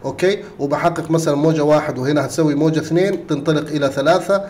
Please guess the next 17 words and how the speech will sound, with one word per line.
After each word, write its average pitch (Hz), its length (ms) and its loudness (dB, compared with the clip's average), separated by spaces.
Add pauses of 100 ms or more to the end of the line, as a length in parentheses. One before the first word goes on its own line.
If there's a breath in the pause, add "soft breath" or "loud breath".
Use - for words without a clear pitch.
(280 loud breath)
أوكي؟ 165 400 2
بعدين 139 320 -2
أربعة 151 320 2
بعدين 139 220 -2
خمسة 160 280 -2
عشان 135 220 -6
تخلص 143 380 -6
لي 127 60 -4
موجة 135 360 -2 (280 loud breath)
ثلاثة 143 380 2
اللي 120 180 -2
هي 135 240 -4
من 123 160 -4
الترند 127 460 -6
الأصلي. - 400 -12 (1700 loud breath)
تمام؟ 156 300 4
فال-، 123 420 -2